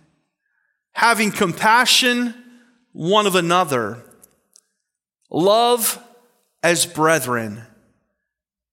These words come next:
Be pitiful, be courteous, not rendering evil for evil,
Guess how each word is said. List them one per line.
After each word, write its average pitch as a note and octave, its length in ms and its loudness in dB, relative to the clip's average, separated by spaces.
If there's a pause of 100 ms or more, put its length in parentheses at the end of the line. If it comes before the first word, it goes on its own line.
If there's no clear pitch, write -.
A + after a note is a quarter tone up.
(300)
Be D3+ 120 -4
pitiful, C3 640 -2 (540)
be C#3+ 100 -4
courteous, - 880 -2 (1400)
not D#3+ 280 2
rendering E3 480 0
evil D#3+ 260 -2
for C3 180 -4
evil, A#2+ 560 -4